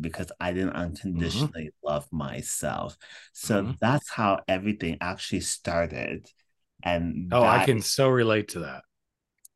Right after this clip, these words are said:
Speaker 1: that's how everything started in my world. And that's,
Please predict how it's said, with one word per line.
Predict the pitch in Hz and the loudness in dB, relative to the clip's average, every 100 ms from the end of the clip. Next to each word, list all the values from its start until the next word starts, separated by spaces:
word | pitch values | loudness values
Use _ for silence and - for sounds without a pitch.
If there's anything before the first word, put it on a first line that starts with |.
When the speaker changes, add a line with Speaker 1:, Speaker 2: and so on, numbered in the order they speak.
| _ | _
Speaker 1:
that's | 98 95 - | 4 4 6
how | 110 | 4
everything | - 98 104 110 104 | 6 4 4 4 2
started | - - 92 95 - | 0 0 2 2 0
in | 87 | 0
my | 85 82 85 87 | 0 2 0 0
world. | 82 76 78 78 78 | -2 0 0 0 -4
And | 82 80 80 78 | -4 -4 -4 -2
that's, | 92 92 95 - | 0 2 0 -8